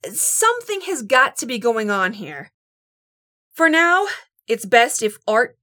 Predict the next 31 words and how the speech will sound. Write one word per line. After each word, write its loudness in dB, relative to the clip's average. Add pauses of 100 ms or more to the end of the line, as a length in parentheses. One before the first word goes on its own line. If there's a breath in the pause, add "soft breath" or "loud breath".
(120)
doesn't -4
know 6
I'm 2
starting -2
to -4
think -8
there -4
might -4
be -8
some -2
logic -2
to -10
his -10
ramblings. -8 (560)
I -6
need -6
more -4
time -4
to -4
figure -4
out 2
what's -6
going -6
on. -6 (520)
If -4
you -6
have 4
any -2
thoughts 0
on -4
it, -8